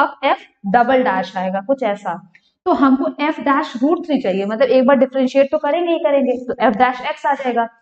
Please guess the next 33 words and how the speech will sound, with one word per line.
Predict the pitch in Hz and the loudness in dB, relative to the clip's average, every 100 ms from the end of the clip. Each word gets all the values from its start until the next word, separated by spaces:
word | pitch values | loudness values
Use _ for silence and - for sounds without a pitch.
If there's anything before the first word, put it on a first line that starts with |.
| _ _ _ _ | _ _ _ _
और | 302 339 | 0 2
फिर | 381 | 2
उसके | - - 262 | 0 2 4
बाद | 254 247 | 4 2
x | 247 | -2
की | 240 | 0
जगह | 214 208 | 2 0
पे | 202 208 | -2 -4
उठा | 202 | -4
के | 196 392 | 2 4
root | 254 - | 4 2
three | 302 392 | 4 4
रख | 240 185 | 4 2
देंगे। | 175 180 185 | -4 -6 -8
तो | 190 _ _ _ _ _ _ _ _ _ - - 269 | -10 _ _ _ _ _ _ _ _ _ -16 -4 0
f | 285 247 | 2 4
dash | 285 302 - 285 | 2 0 -2 -4
x | - | 0
क्या | 349 320 | 2 4
होगा | 208 185 | 2 0
हमारा, | 190 190 190 202 - - - _ _ _ _ _ _ - | -4 -4 -6 -8 -14 -20 -20 _ _ _ _ _ _ 2
d | 277 302 | 4 4
by | 330 294 | 4 4
dx | 277 254 240 - 233 | 6 4 2 -2 -2
of | 254 - - - _ _ _ _ _ _ _ - | -2 -4 -10 -18 _ _ _ _ _ _ _ -4
x | 269 - - _ _ _ _ 254 | -2 -2 -8 _ _ _ _ -2
tan | 233 262 269 | 2 4 4
inverse | 240 247 330 - _ _ - | 2 2 0 -2 _ _ -10
x। | 175 165 - - - | -10 -10 -18 -18 0
ठीक | 277 | 2
है, | 285 233 - - - - _ - | 4 2 -4 -16 -20 -20 _ -2
Product | 247 247 - | 0 2 2
rule | 370 415 | 2 2